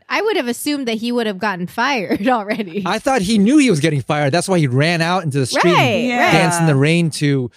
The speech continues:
Speaker 1: Like,
Speaker 2: the
Speaker 1: he
Speaker 2: Cure.
Speaker 1: was, like, liberated hi-, himself from his,
Speaker 2: Yeah,
Speaker 1: like,
Speaker 2: I thought he was
Speaker 1: terrible
Speaker 2: like, "I'm done with this
Speaker 1: workplace.
Speaker 2: job."
Speaker 1: Yeah,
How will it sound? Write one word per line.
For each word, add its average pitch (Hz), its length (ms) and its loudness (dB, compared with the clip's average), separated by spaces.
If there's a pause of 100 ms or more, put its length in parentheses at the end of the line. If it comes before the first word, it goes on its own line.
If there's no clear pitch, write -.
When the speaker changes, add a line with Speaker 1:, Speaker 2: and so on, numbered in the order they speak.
(120)
Speaker 1:
Like, 262 120 0
Speaker 2:
the - 100 2
Speaker 1:
he 370 40 2
Speaker 2:
Cure. 370 160 6
Speaker 1:
was, 381 80 4
like, - 160 0
liberated 262 640 -2
hi-, 226 220 -6
himself 214 600 -6
from 226 220 -6
his, 220 140 -2
Speaker 2:
Yeah, 269 140 2
Speaker 1:
like, 240 100 0
Speaker 2:
I 165 80 -4
thought 240 200 0
he 208 60 4
was 202 60 2
Speaker 1:
terrible - 0 -
Speaker 2:
like, 170 160 2
"I'm - 60 2
done 247 140 2
with 190 100 0
this 135 80 0
Speaker 1:
workplace. - 100 -8
Speaker 2:
job." 107 300 -2
Speaker 1:
Yeah, 277 560 -6